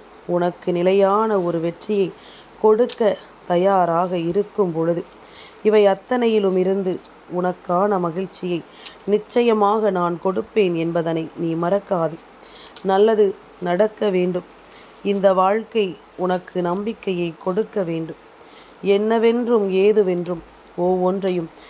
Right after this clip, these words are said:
என் பிள்ளைக்கு எடுத்துச் சொல்ல வேண்டும். உனக்கான நாள் வரும் வரை காத்து கொண்டிருப்பதை விடுத்து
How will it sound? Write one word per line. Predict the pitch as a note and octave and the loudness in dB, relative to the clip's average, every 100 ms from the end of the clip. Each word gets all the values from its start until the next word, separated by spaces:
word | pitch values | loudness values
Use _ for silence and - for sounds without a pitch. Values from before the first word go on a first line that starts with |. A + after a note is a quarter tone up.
| - - | -20 -2
என் | G3+ G3 | 0 0
பிள்ளைக்கு | F#3 G#3+ A3+ G3+ - G3 D3+ - | 0 2 2 0 -2 -6 -6 -6
எடுத்துச் | F#3 F#3 A3+ A3+ A3 - | -2 0 0 -2 -4 -2
சொல்ல | F3+ E3+ E3+ | -2 0 -2
வேண்டும். | E3+ F3+ F3+ - - - - - - | -2 -4 -6 -10 -18 -20 -20 -18 -2
உனக்கான | G3 G3 F#3+ F#3+ F#3 F#3 | 2 2 0 0 2 0
நாள் | F#3 F#3 G#3+ A3+ | 2 2 2 2
வரும் | F#3+ G#3 G3+ | 2 2 0
வரை | F3+ F3+ D#3 - - - | 0 -2 -6 -18 -20 -4
காத்து | F3 F#3 - F#3+ | -2 -2 -4 -10
கொண்டிருப்பதை | - F3+ E3+ E3+ F#3 - F3+ E3+ | -4 -4 -2 -4 -4 -2 -2 -2
விடுத்து | E3 F3 F3 G3+ | -4 -6 -4 -4